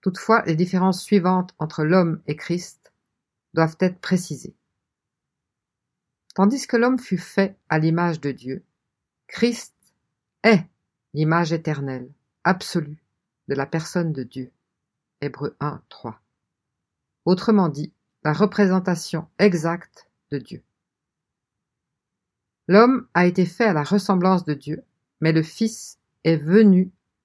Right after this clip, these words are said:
en ressemblance de l'homme. Puisque les enfants ont eu part au sang et à la chair, lui aussi semblablement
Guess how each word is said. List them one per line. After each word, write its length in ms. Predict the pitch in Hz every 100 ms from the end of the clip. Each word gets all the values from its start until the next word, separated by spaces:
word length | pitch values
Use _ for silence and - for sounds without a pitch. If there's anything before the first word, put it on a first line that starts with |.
| _ _ _ -
en 180 | 143 135
ressemblance 800 | - 247 247 220 180 185 180
de 80 | 147
l'homme. 340 | 123 120 117 - _ _ _ _ _ _ _ _ _ _ _ _ _ _ _ _ _ -
Puisque 220 | 202 -
les 220 | 208 202
enfants 320 | 220 - 277
ont 60 | 208
eu 120 | 170
part 300 | 160 190 190
au 80 | 160
sang 320 | 156 - 190 -
et 100 | 151
à 60 |
la 100 | 135
chair, 460 | 131 - 147 160 170 _ _ _ _ _ -
lui 180 | 180 202
aussi 340 | 220 226 202
semblablement 840 | 180 - 226 208 175 165 160 160